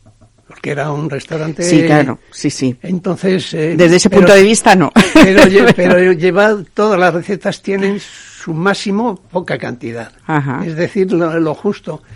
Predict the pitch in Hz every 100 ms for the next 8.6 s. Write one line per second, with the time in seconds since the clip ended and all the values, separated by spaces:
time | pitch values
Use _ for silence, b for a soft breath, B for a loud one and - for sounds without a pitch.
0 | b _ 156 135 156 190 180 143 113 -
1 | - 214 160 185 - 180 170 165 208 -
2 | b - 156 147 185 151 - 165 151 175
3 | 160 131 _ _ _ - 160 165 170 180
4 | 175 180 - 180 170 196 160 220 185 208
5 | 165 151 135 b b b 190 185 190 -
6 | 220 202 156 185 180 160 180 170 208 175
7 | - 156 139 - 180 196 185 185 180 170
8 | 160 156 135 190 170 185